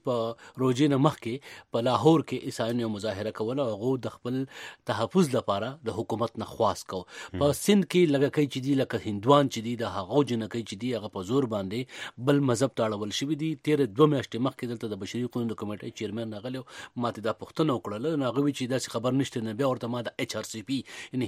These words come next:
Speaker 1: هیومن رایټس کمیشن اف پاکستان رپورټ حواله ورکړله چې
Speaker 2: مهم.
Speaker 1: پاکستان کې په سند کې یو شمېر جنکۍ چې دي، هغه په زور مسلمانې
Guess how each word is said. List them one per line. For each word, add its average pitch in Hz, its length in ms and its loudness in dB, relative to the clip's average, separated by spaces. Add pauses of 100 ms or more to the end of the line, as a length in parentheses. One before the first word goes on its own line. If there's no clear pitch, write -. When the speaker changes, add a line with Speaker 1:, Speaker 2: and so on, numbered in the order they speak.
Speaker 1:
هیومن 156 300 4
رایټس 151 180 4
کمیشن 135 320 0
اف 113 100 -4
پاکستان 113 520 -2
رپورټ 143 260 2
حواله 110 300 2
ورکړله 117 460 0
چې 101 80 -2
Speaker 2:
مهم. 95 100 -2
Speaker 1:
پاکستان 131 520 -4
کې 160 160 -4 (340)
په 117 80 -2
سند 165 280 4
کې 151 120 -4
یو 147 280 6
شمېر 135 220 0
جنکۍ 113 380 -6
چې 120 140 -6
دي، 170 240 -6
هغه 113 200 -4
په 107 140 -6
زور 143 180 4
مسلمانې 98 500 -4